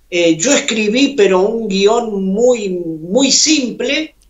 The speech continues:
eh, casi sin nada, y lo hicimos en vivo al aire, y gustó muchísimo eso, gustó mucho en la audiencia,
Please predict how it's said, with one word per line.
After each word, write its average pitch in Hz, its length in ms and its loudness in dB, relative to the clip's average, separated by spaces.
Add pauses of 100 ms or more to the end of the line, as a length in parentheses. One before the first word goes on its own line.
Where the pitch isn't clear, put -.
(560)
eh, 156 220 -6
casi - 420 0
sin 233 500 -4
nada, 269 580 0
y 214 140 -8
lo 196 120 -2
hicimos 262 540 -2
en 208 220 -6
vivo 254 320 -4
al 202 140 0
aire, 226 500 0
y 254 140 -8
gustó 370 400 -4
muchísimo 226 960 -2
eso, 214 260 -6
gustó 190 360 -4
mucho 247 500 -2
en 196 100 0
la 170 60 2
audiencia, 208 760 0